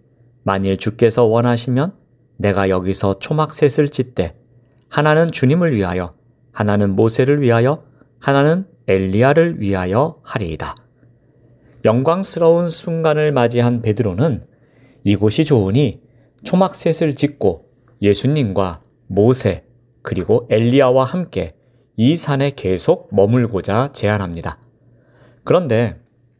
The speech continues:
이 고백에는 두 가지 치명적인 오해가 담겨 있습니다. 먼저는 영광의 사유화입니다. 베드로는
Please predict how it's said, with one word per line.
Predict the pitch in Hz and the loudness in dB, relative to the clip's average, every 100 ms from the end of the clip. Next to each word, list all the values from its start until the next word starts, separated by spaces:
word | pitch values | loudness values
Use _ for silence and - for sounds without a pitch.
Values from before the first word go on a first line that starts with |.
| _ | _
이 | 131 | -2
고백에는 | 165 - 143 180 156 101 139 87 - - | 0 0 2 2 2 -2 -4 -6 -14 -10
두 | - | -4
가지 | 110 113 107 101 | 0 0 -2 -6
치명적인 | - 196 208 196 - 117 135 160 - | -4 -2 -2 -4 -6 -4 -4 -6 -2
오해가 | 110 123 147 147 101 85 - | 2 2 2 0 0 -4 -6
담겨 | 92 92 90 87 - | -8 -6 -4 -4 -6
있습니다. | - 104 107 80 82 78 _ _ _ _ _ _ _ - | -8 -6 -6 -6 -10 -12 _ _ _ _ _ _ _ -2
먼저는 | 104 110 107 123 - _ _ _ - | 0 2 0 -2 -8 _ _ _ 0
영광의 | 95 101 107 101 82 110 170 - | 0 2 0 -2 -2 -4 -4 -10
사유화입니다. | - - 170 170 147 139 143 147 - 101 90 80 - _ _ _ _ _ _ _ _ | -14 -6 -4 -4 -2 -2 -2 -2 -4 -4 -4 -8 -10 _ _ _ _ _ _ _ _
베드로는 | 143 180 185 139 143 82 | 2 4 2 2 -2 -6